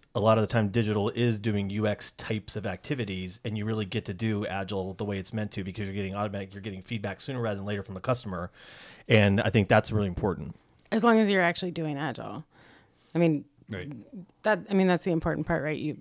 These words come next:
Speaker 2: feedback from the customer really is important. And if you're, if you're not, if you're not actually getting that feedback or garnering that feedback, then, you know.
Speaker 1: Yeah, and it's also, as we talked about last, in last week's podcast,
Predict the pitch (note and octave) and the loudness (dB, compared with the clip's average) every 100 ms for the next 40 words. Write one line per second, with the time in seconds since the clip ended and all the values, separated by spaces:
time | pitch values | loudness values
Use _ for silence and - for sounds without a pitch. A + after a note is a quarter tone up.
0 | D3+ - A3 F3+ E3+ E3 D#3+ D#3 D3+ D3 | -12 -2 0 2 2 0 0 -4 -2 -2
1 | D#3 - D3+ D#3 D3+ D3 - _ - F#3+ | -4 -6 -4 -2 0 -4 -8 _ 2 4
2 | E3 D3+ D3+ D#3 D#3 D3 E3 D#3+ - E3 | 4 2 -2 -4 -6 -6 -4 -4 -4 -4
3 | D#3 D3 - _ _ _ F3 E3 E3 - | -4 -4 -8 _ _ _ -4 -2 -2 -6
4 | C#3+ - F3 E3 E3 D#3 D3 D3+ D3 D3 | -18 -20 -8 -6 -4 -6 -8 -10 -8 -10
5 | D3 - D3 C#3+ C#3+ D3 D3 C#3+ D3 D3 | -10 -12 -12 -10 -12 -14 -10 -10 -8 -8
6 | - - - D#2+ - - D#3+ D3+ - - | -10 -10 -8 -6 -6 -4 -4 -4 -6 -20
7 | - - _ - - - - _ D#3+ D#3 | -20 -20 _ -20 -20 -20 -20 _ -10 -8
8 | D3 - _ _ - B2 G#2 G#2+ C3 B2+ | -8 -10 _ _ 2 4 4 4 0 2
9 | A3 A#3 D#3+ A#2+ A#2+ - D3 C#3 C#3+ B2 | 0 2 2 2 0 -8 -8 -4 -4 -4
10 | C3 C#3+ A#2+ A2 A2+ G2+ - _ - A#2+ | -2 0 2 2 2 2 -4 _ -12 -6
11 | A2 B2 A#2+ G2 - D3 - F#2+ F2+ - | -2 -2 -2 -6 0 0 0 -4 -4 -8